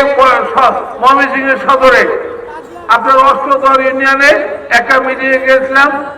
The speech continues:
সেখানে মুসা, মুসা সাহেব সেখানে ছিল, সেখানে আমি দুই কথা বক্তব্য রেখেছি। আমাদের এত শত্রুতা নাই মুসা সাহেবের সাথে, আমাদের এত শত্রুতা নাই জাতীয় পার্টির সাথে, আমাদের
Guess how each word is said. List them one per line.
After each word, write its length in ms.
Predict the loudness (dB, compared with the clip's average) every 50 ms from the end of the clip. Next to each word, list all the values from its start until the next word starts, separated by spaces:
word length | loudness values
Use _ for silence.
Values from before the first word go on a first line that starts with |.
| -4 -2
সেখানে 340 | -2 2 2 4 4 4
মুসা, 380 | 2 2 0 -2 0 2 2 2 0 -2 -6 -8 -10 -12 -16 -16 -16 -16 -16 -16 -16 -16 -16 -18 -16 -14
মুসা 400 | -8 -4 -4 -2 0 2 0 2
সাহেব 320 | 2 2 2 2 2 0 0
সেখানে 280 | 2 2 2 2 2 0 -2
ছিল, 140 | -2 0 4 4 4 4 4 0 -4 -6 -6 -2 0
সেখানে 240 | 0 2 4 4 2
আমি 180 | 2 2 -2 -2
দুই 180 | -2 -4 -2 0
কথা 180 | 0 2 2 2
বক্তব্য 420 | 2 2 0 0 0 0 2 4
রেখেছি। 480 | 4 4 2 0 -2 -6 -6 -6 -8 -8 -8 -10 -12 -8 -4 -4
আমাদের 400 | -2 0 0 0 2 2 2 2
এত 160 | 0 0 0
শত্রুতা 720 | -4 -4 -4 -6 -8 -8 -8 -10 -12 -6 -4 -2 0 2
নাই 180 | 2 2 2 0 -2 -4 -6 -8 -10 -12 -12
মুসা 200 | -12 -12 -10 -10 -10 -8
সাহেবের 240 | -10 -10 -8 -10 -10 -10
সাথে, 480 | -12 -10 -8 -8 -8 -8 -10 -14 -14 -4
আমাদের 420 | -4 -2 0 2 2 2 2 2 2
এত 200 | 2 0 -2 -4 -8 -8 -8
শত্রুতা 440 | -10 -10 -10 -12 -16 -4 2 4 4
নাই 200 | 6 6 6 4 4 2 -2 -4 -6 -6 -2 2
জাতীয় 380 | 2 2 4 2 2 2 2
পার্টির 340 | 2 2 2 2 2 0 -2 -2 -2
সাথে, 540 | -2 2 4 4 4 4 2 0 -4 -6 -4 0
আমাদের 420 | 0 2 4 4 4 4 2 2